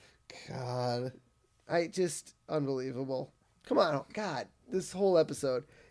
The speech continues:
Speaker 2: And,
Speaker 1: Yeah.
Speaker 2: uh, Marge starts doing the dishes, and, uh, Mo pops up and asks Marge if she's really happy.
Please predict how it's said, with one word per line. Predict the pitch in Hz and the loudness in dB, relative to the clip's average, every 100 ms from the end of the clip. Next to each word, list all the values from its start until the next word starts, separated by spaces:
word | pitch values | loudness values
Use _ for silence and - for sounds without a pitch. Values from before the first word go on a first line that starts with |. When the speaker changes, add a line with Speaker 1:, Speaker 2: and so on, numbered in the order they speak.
| - | 4
Speaker 2:
And, | 214 214 | 8 10
Speaker 1:
Yeah. | 214 196 | 10 10
Speaker 2:
uh, | 185 | 8
Marge | 214 269 | 8 6
starts | - 294 - | 6 2 2
doing | 208 214 | -2 0
the | 247 | 2
dishes, | 190 165 214 262 - | 4 4 2 0 -2
and, | 220 180 175 175 165 | 0 4 4 4 4
uh, | 160 | 2
Mo | 151 151 190 - | 2 6 6 6
pops | - 165 - | 4 2 4
up | 180 190 - | 4 4 4
and | 170 165 | 4 4
asks | 170 - | 0 2
Marge | 175 202 202 | 4 4 0
if | |
she's | 160 156 120 | -6 -6 -6
really | 123 156 175 196 220 | -4 -2 0 4 6
happy. | 170 143 160 165 | 6 4 0 0